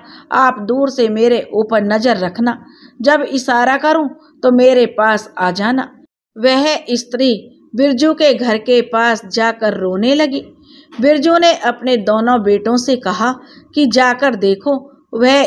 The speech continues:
स्त्री क्यों रो रही है, अगर उसके पति ने खदेड़ा होगा तो उस स्त्री को प्यार से मेरे पास ले आओ। दोनों जब वो बेटे उस स्त्री के पास गए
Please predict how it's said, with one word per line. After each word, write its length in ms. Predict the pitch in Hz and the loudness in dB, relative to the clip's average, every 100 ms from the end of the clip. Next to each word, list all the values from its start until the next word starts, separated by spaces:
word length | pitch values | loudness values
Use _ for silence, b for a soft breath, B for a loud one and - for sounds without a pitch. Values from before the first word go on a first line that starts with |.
| - | -2
स्त्री 340 | 233 240 247 | -4 0 0
क्यों 260 | 240 277 294 | 0 0 2
रो 260 | 247 202 196 | 4 2 2
रही 280 | 185 214 | 0 0
है, 200 | 269 254 B B B | 0 -2 B B B
अगर 280 | 233 233 240 | -2 0 0
उसके 420 | 208 226 - 226 | 0 -2 0 -2
पति 380 | 214 208 214 226 | 0 -4 -2 0
ने 140 | 233 | 0
खदेड़ा 540 | 214 - 196 202 208 240 | -2 -2 -2 0 2 2
होगा 420 | 254 277 285 247 B B - | 2 2 0 -4 B B -2
तो 60 | 302 | 0
उस 380 | 294 302 285 - | 2 0 0 0
स्त्री 360 | 240 - 226 226 | -2 2 2 2
को 160 | 254 | 2
प्यार 360 | 247 220 208 214 | 2 0 0 0
से 180 | 240 220 | -2 0
मेरे 340 | 214 233 233 | 2 2 2
पास 380 | 220 202 196 196 | 0 -2 -2 -2
ले 220 | 190 185 | -2 0
आओ। 380 | 185 247 254 B B B - | 2 0 -2 B B B -8
दोनों 460 | 190 208 208 202 190 | -2 0 2 0 0
जब 320 | 208 202 175 | 0 0 -4
वो 100 | - | -8
बेटे 400 | 202 202 208 214 208 | -2 0 2 2 2
उस 240 | 208 208 | 0 -2
स्त्री 320 | 202 214 214 | -6 0 0
के 180 | 208 202 | 0 -2
पास 420 | 202 202 214 214 | 0 0 0 -2
गए 260 | 220 240 | -2 0